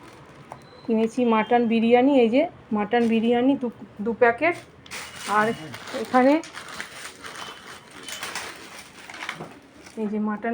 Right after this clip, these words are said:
বিরিয়ানি কিনে নিয়ে এসেছি। আর এখানে এই যে শাড়ি ফলস পিকো করতে দিয়েছিলাম, এই যে একটা শাড়ি কিনেছি, এই যে শাড়ি নিয়েছি হ্যান্ডলুমে, শাড়ির ফলস পিকো, আর একটা সালোয়ার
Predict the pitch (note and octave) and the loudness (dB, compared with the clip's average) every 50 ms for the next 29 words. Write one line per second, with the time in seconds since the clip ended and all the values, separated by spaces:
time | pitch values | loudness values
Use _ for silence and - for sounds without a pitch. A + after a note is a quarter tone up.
0 | A#3 A3 A3+ A3 A3 A#3 A#3 A#3+ B3 A#3+ - A#3+ B3 B3+ B3+ C4 C4+ C4+ - - | -4 -4 -4 -4 -4 -4 -4 -4 -6 -6 -6 -6 -4 -4 -2 -2 -4 -6 -6 -8
1 | - - F4 F4+ F#4+ - - - - - - - - - - - - A3+ A3 A3 | -10 -8 -8 -8 -10 -12 -18 -18 -18 -18 -18 -20 -20 -20 -18 -8 -4 -2 -2 0
2 | A3 G#3 G#3+ A#3+ A#3+ A#3+ B3 A#3+ A#3+ A#3+ A3+ A#3+ A#3+ - - G#3+ A3 A#3+ C4 C4 | -2 -2 -2 0 0 2 2 2 2 2 2 2 2 2 4 4 4 4 4 0
3 | - - - - - - - - - - - A#3+ A#3+ B3 A#3+ - - C4 A#3 C#4 | -2 -6 -10 -10 -8 -8 -8 -8 -4 2 6 8 8 8 6 2 -2 2 6 6
4 | C4 C4+ C#4 C4+ C4+ - C#4+ C4+ B3 C4+ C#4 - - D4 C#4+ D4 E4 F4 - - | 8 8 8 8 6 6 2 2 2 2 0 0 2 4 6 6 6 4 0 -6
5 | - - - - - A#3 A3 G#3 A3 A3+ A3+ - - - - - - - - - | -10 -12 -10 -8 -4 -4 0 4 4 4 4 4 0 -14 -18 -12 -8 -8 -8 -8
6 | - - - - - - - - B3 - - B3 A#3+ - - A#3 A3 G#3+ C4 A#3 | -10 -12 -12 -14 -14 -12 -12 -10 -10 -2 0 0 2 4 4 4 4 4 2 2
7 | C4+ C4+ C4+ C4+ C4+ - D#4+ F4+ G4 - - - - - - - - - - - | 2 2 2 2 2 0 0 -2 -2 -4 -10 -14 -14 -14 -14 -14 -16 -18 -20 -20
8 | - - - - - - - - G#3+ G#3+ G#3+ - - A3+ A3 A3+ A#3+ B3+ C4 B3+ | -20 -20 -20 -20 -20 -14 -8 -6 -4 -4 -4 -2 0 0 2 2 2 2 2 2
9 | C4 C4 C4 - D#4+ F4+ F#4+ D4+ - - - - - - - - - A3+ A3+ A#3 | 2 0 0 -2 -4 -6 -6 -8 -10 -12 -14 -12 -12 -10 -8 -4 0 0 2 4
10 | A#3 B3 B3+ C4 D4 E4 F4 E4 - - - - - - - - - - - - | 4 6 6 6 6 4 4 0 -4 -14 -18 -18 -18 -18 -20 -20 -20 -20 -8 -2
11 | - A3 A3 A3+ B3 A#3 - - A3+ A3+ A#3+ A#3 - - C4+ C4 - E4 D#4+ C#4+ | 0 0 2 2 0 -2 0 2 2 2 2 0 -4 -4 -4 -2 4 6 6 8
12 | B3 A#3 A3 - - B3 - - A#3+ G#3+ A3 A#3 A#3+ B3+ | 8 6 4 4 2 0 2 4 4 6 6 6 6 6